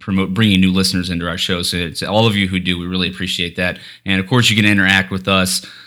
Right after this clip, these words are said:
um, through Gmail. We're Clemson Podcast at gmail dot com, uh, at Clemson Podcast, uh, Facebook and Twitter.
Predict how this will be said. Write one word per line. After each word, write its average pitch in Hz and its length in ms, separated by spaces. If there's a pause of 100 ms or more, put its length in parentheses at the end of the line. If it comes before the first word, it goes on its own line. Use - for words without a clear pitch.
(160)
um, 87 560 (220)
through 117 160
Gmail. 104 420
We're 98 80
Clemson 104 320
Podcast 95 540
at 87 80
gmail 85 280
dot 78 200
com, 113 560 (460)
uh, 85 280
at 92 220
Clemson 95 300
Podcast, 92 840
uh, 82 120
Facebook 92 440
and 82 100
Twitter. 107 540